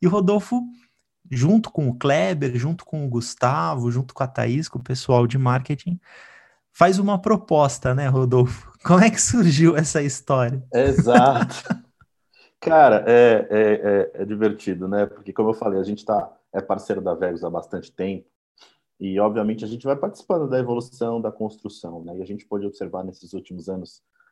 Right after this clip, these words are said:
Speaker 2: ah, e principalmente nos anos que a gente tá muito próximo, né? O quanto vem evoluindo em questão de comunicação, né? E como, ah, eu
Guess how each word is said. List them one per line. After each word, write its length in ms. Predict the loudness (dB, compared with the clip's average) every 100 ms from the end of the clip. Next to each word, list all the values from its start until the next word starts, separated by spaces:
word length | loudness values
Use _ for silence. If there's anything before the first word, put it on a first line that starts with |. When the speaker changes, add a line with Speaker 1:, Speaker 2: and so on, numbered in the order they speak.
| _
Speaker 2:
ah, 160 | -10 -10
e 80 | -10
principalmente 500 | -14 -8 -4 -4 -4
nos 140 | -6 -6
anos 200 | -8 -10
que 80 |
a 40 | -14
gente 200 | -14 -14
tá 100 | -14
muito 180 | -14 -14
próximo, 600 | -6 -4 -4 -6 -10 -8
né? 280 | -6 -6 -8 _ _
O 120 | -8
quanto 280 | -4 -4 -4
vem 220 | -4 -2
evoluindo 640 | 0 0 -2 -2 -4 -4 -6
em 80 |
questão 340 | -6 -10 -8 -8
de 100 | -8
comunicação, 800 | -6 -6 -6 -10 -16 -14 -14 -12
né? 120 | -14
E 40 |
como, 460 | -10 -8 -8 -8 -12 _ _ -2
ah, 280 | -2 -2 -2
eu 460 | -2 0 -2 -6